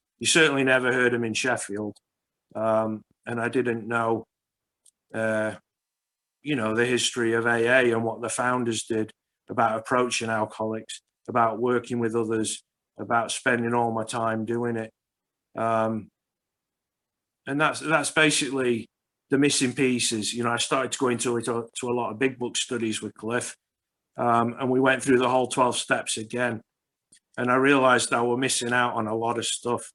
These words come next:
When I did step three, I really only turned my alcoholism over to God, not my will and my life. And as a result, I kept being selfish and self-centered.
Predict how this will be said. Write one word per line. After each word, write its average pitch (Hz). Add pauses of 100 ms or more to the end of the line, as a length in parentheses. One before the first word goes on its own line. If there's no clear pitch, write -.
(400)
When 143
I 139
did 139 (480)
step 123
three, 127
I 120
really 131
only 123
turned 123
my 117
alcoholism 117
over 110
to -
God, 113
not 120
my 113
will 117
and 113
my 110
life. 113 (440)
And 113
as 123
a 113
result, 113
I 110
kept -
being 110
selfish 113
and 110
self-centered. 110